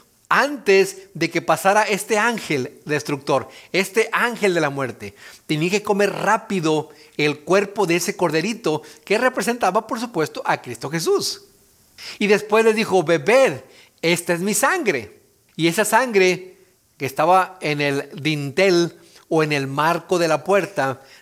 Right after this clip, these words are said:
representaba que esa familia había creído en Cristo Jesús. Había creído en que algún día vendría el Mesías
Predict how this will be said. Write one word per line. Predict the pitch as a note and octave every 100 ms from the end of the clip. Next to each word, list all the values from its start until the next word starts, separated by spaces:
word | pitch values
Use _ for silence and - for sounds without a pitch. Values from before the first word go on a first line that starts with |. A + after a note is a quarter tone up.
| _
representaba | C#3+ C3 C3 C3 A#2+ D3 E3 E3
que | -
esa | D3 D#3
familia | C#3+ C3 C#3 E3+ C#3 B2 -
había | B2+ A2+ C#3+ F3+ E3+ -
creído | C#3+ C3 E3+ B3 B3+ D3+ C#3+ D3+ C#3+ - _ - - -
en | C3
Cristo | A2+ C3 - -
Jesús. | A#2 - - - - - _ - - -
Había | C#3+ C#3+ F3+ G3+
creído | F#3 F3 G#3 G#3 G3
en |
que | - D3 C#3
algún | B2 C#3 D3+ A3 G3
día | A#3+ B3 B2+ C3 - _ -
vendría | C3+ B2+ B2 C#3+ F#3+ F#3+
el | F#3
Mesías | D#3 D3 - A#3+ D3+ B2+ B2+